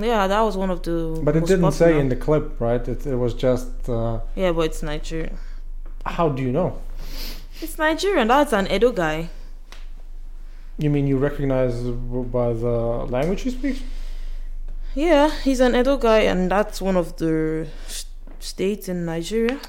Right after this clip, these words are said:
Speaker 1: Yeah.
Speaker 2: I might just YouTube funny Nigerian. Let's see what, what comes
Speaker 1: Maybe
Speaker 2: up.
Speaker 1: full na-,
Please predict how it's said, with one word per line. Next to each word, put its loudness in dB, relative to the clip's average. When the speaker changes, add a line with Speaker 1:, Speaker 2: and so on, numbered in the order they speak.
Speaker 1:
Yeah. -6
Speaker 2:
I -2
might 4
just -2
YouTube -2
funny 2
Nigerian. 2
Let's -4
see 0
what, -2
what -4
comes -2
Speaker 1:
Maybe 4
Speaker 2:
up. -2
Speaker 1:
full -2
na-, 0